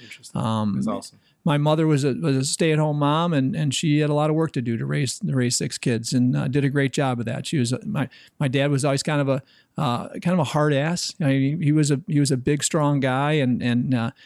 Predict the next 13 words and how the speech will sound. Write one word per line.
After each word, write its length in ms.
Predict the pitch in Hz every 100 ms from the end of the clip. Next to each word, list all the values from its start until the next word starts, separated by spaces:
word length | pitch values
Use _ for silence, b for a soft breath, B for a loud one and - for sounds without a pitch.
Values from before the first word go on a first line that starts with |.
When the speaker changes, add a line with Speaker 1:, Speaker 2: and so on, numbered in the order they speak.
| B B
Speaker 2:
he 140 | -
got 220 | 131 143 151
his 120 | 143
way 200 | 147 139
often 440 | 131 143 - 165
because 480 | 143 117 123 123 117
he 200 | 135 127
was, 460 | 131 131 - - - -
he 160 | 139 123
was 280 | 135 139
a, 80 | 180 - -
you 140 | -
know, 160 | 127 127